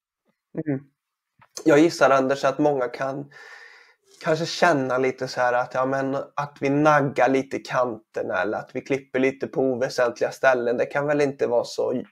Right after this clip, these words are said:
känsligt i Bibeln, utan, utan bara vi har kvar kärnan då. Och så kanske man tänker att, ja, men, ah, det, det kan väl inte ha varit så att,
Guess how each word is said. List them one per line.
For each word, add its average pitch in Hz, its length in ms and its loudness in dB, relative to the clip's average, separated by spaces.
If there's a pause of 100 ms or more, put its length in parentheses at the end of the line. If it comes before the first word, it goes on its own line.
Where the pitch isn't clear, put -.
(180)
känsligt - 760 -6
i 123 60 -4
Bibeln, 90 460 -8
utan, 131 380 -10 (320)
utan 131 180 -6
bara 135 240 2
vi 127 100 -2
har 135 160 -6
kvar 117 220 -2
kärnan 127 480 0
då. 185 340 2 (260)
Och 143 180 -2
så 147 120 -4
kanske 156 240 -2
man 147 140 2
tänker 139 360 0
att, 131 240 2
ja, 131 120 0
men, 135 280 0
ah, 127 60 -10 (1120)
det, 143 240 0
det 143 80 2
kan 147 260 0
väl 151 140 2
inte 139 200 0
ha 135 80 2
varit 131 220 2
så 131 280 2
att, 127 180 0